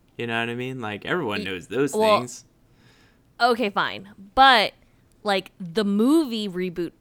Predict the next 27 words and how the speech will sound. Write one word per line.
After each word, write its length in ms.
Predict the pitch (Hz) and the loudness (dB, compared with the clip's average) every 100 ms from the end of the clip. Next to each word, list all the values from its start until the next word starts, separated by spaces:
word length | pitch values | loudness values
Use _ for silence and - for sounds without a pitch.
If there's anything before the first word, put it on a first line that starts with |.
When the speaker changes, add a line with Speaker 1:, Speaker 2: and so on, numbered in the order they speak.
| - | -12
Speaker 2:
with 160 | 180 - | -12 -10
the 100 | 175 | -16
three 320 | - 202 254 | -8 -4 -4
movies, 880 | 254 208 180 175 170 165 - - - _ _ _ _ _ _ | -2 -4 -6 -8 -8 -10 -14 -16 -20 _ _ _ _ _ _
lo-, 380 | 185 180 185 180 | -10 -4 -2 -2
I 260 | - 285 539 | 0 0 2
enjoyed 320 | 339 208 196 - - | 2 2 2 -2 -4
all 240 | 165 170 | -2 -2
of 140 | 165 151 | -4 -6
them. 360 | 113 110 170 - | -10 -10 -12 -14
Speaker 1:
So 260 | - 147 | -8 -6
good. 160 | 165 69 | -6 -4
Speaker 2:
And 180 | 196 196 185 | -2 -2 -2
Speaker 1:
Yeah. 200 | 110 117 _ _ _ _ _ _ _ | -6 -8 _ _ _ _ _ _ _
Speaker 2:
yeah, 360 | 220 269 175 - | 2 6 4 4
the 120 | 214 | -2
first 400 | - 240 277 - | 2 4 4 0
movie 260 | 208 214 226 | -6 -4 -4
really 460 | 185 180 202 208 | -6 -4 -4 -2
made 280 | 196 185 175 | -4 -4 -6
me 520 | 165 170 170 165 170 - _ _ _ _ _ _ - | -10 -10 -8 -10 -12 -16 _ _ _ _ _ _ -8
be 120 | 170 | -6
like, 200 | 160 - | -6 -6
"Hold 260 | - 208 | -4 -2
up 100 | 214 | -2
a 80 | 202 | -4
minute. 440 | 175 165 160 156 | -6 -6 -8 -10